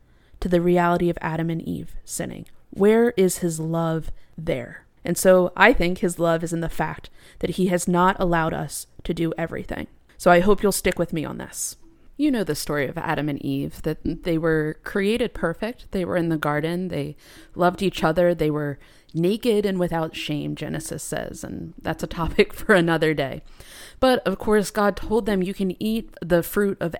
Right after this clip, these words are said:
any tree except for the tree of knowledge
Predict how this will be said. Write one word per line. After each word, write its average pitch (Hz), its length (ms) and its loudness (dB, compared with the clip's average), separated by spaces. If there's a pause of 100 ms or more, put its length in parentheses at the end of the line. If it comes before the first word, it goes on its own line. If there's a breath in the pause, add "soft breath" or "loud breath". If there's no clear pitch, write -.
any 233 280 0
tree 156 420 -4 (560 loud breath)
except - 540 -4
for 247 140 0
the 226 100 2
tree 160 640 -2
of 160 180 -4
knowledge 151 580 -2